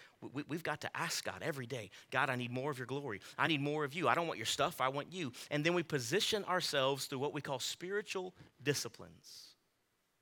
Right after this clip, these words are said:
to receive that which the Lord has for us. And, and I think, I think sometimes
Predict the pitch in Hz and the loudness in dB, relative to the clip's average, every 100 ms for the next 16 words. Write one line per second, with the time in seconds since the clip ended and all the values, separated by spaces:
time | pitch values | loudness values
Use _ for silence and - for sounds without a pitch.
0 | _ _ - 151 139 - 170 185 147 151 | _ _ 0 2 4 2 0 -2 4 4
1 | 151 - 139 - 135 127 123 123 123 _ | 4 0 -4 -2 -4 -4 -4 -6 -10 _
2 | _ _ 123 120 - 104 117 - - - | _ _ -2 0 -2 -6 -12 -14 -16 -16
3 | - _ _ _ _ _ _ _ _ _ | -20 _ _ _ _ _ _ _ _ _
4 | _ _ _ _ _ _ _ _ _ _ | _ _ _ _ _ _ _ _ _ _
5 | _ - - 139 160 160 175 196 160 - | _ -18 -4 2 4 6 6 2 0 -8
6 | - _ _ _ _ _ _ _ - - | -16 _ _ _ _ _ _ _ -20 -20
7 | - 151 180 - 156 156 139 127 120 113 | -8 0 2 4 2 2 2 2 0 -4
8 | - - - | -6 -8 -12